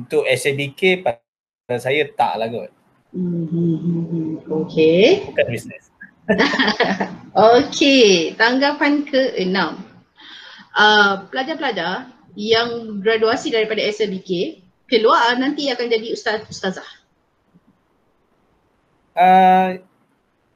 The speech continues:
Speaker 1: tidak semestinya. Ah, tidak
Speaker 2: Ah,
Speaker 1: semestinya.
Speaker 2: okey, menarik, menarik.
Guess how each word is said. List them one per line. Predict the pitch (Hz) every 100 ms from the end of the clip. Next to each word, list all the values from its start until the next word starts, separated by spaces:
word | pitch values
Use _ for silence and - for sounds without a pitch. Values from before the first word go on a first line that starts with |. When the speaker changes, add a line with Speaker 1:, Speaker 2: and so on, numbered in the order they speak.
| _ _ _ _ _ _ _ _ _
Speaker 1:
tidak | - 208 190 185
semestinya. | 180 - 131 98 _ -
Ah, | 127 156 165 160 143
tidak | 185 190
Speaker 2:
Ah, |
Speaker 1:
semestinya. | 202 202 185 180 180 175 160 139 - 170 185
Speaker 2:
okey, | 208 - 190 185 175 165 165
menarik, | 165 175 180 170 160 165 -
menarik. | - 82 76 - 117 - 262